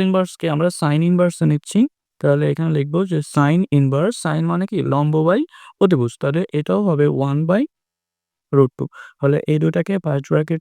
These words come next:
দিব। এখন দেখো, sin, sin ইনভার্স বাদ হয়ে যায়, তাহলে এখানে হবে cos inverse one by root two। এখন one by root two কিন্তু cos forty-five ডিগ্রি এর মান, তার মানে আমরা এখানে লিখতে পারি cos inverse cos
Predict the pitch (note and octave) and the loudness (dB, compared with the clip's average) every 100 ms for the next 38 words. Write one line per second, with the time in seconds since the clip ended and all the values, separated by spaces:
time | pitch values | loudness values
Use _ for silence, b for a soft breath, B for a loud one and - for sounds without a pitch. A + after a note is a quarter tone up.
0 | - E3 A#3+ B B - E3 F#3 D3+ - | 0 0 0 B B 0 2 4 2 0
1 | A#3+ F#3+ E3+ F3+ F#3 E3 E3+ E3+ F3 D#3+ | -2 0 0 0 0 0 2 0 0 0
2 | D3+ E3 D3+ D#3 B3 D#3 D3+ D3+ D3+ E3 | 0 0 0 0 -2 -2 -2 -2 -2 -4
3 | E3 D3+ D3 A#3 - _ _ _ E3+ F3 | -2 -2 -2 -4 -6 _ _ _ 4 4
4 | F#3 D#3 C#3 D#3+ A3+ - - C#3+ C#3+ D3+ | 2 0 0 0 -2 -6 -4 0 2 2
5 | E3+ A#3+ D#4 _ _ C3+ B2+ - C3+ - | 0 -2 -6 _ _ 0 0 -2 -12 -12
6 | _ - D#3+ F#3 F3+ A3+ - D#3 F#3 G3+ | _ -4 -2 0 0 -2 -2 -2 0 2
7 | A3 F#3 D#3+ - D#3 G#3+ G3 D#3+ F#3+ - | 2 2 0 0 0 0 0 -2 -4 -2
8 | C#3+ - G#2 - E3 E3 F3+ D#3+ C#3 C3 | 0 0 -2 0 2 2 0 0 0 -2
9 | C3 C3 C3 D3+ B3+ _ _ E3 E3+ G3 | -2 0 0 0 -2 _ _ 0 2 4
10 | G3+ D#3+ D#3+ D#3+ E3+ C#3 C3+ F3+ C#3+ C3+ | 2 2 0 0 -2 -2 -4 -4 -2 -4
11 | D#3 E3+ D3+ D#3 G3+ - D3+ C#3+ C3 C#3+ | -4 2 4 4 -2 -4 0 0 0 -2
12 | A3 - _ _ _ _ - C#3+ F3+ | -2 -6 _ _ _ _ 4 4 4